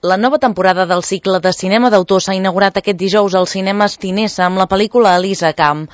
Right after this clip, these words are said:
El film, codirigit pels santcugatencs Jordi Cadena i Judit Colell, ha estat un èxit en els festivals de cinema d'arreu,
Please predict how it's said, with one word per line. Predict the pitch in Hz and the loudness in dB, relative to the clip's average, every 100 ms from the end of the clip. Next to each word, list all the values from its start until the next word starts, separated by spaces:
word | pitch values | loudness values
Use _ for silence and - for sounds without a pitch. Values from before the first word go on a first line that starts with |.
| - - - | -20 -20 -4
El | 175 | -4
film, | - 226 262 262 | 0 0 0 0
codirigit | 220 185 180 190 - | 0 -2 -2 -4 -2
pels | 190 190 | -2 -2
santcugatencs | 185 185 185 196 196 | -2 -2 0 0 -2
Jordi | 180 196 202 | 0 2 2
Cadena | 202 185 196 190 | -2 0 0 0
i | 190 | -2
Judit | 170 175 214 | -2 -2 -4
Colell, | - 190 202 175 190 - - | -2 0 0 0 -4 -12 -12
ha | - | -8
estat | 165 190 208 | -2 -2 0
un | 208 | -2
èxit | 180 180 175 | -2 -2 -2
en | 170 | -2
els | 170 | -2
festivals | 175 - 180 190 180 | -4 -4 0 0 2
de | 180 180 | -2 -4
cinema | 180 208 233 208 | -2 0 2 2
d'arreu, | 214 196 180 | 4 2 0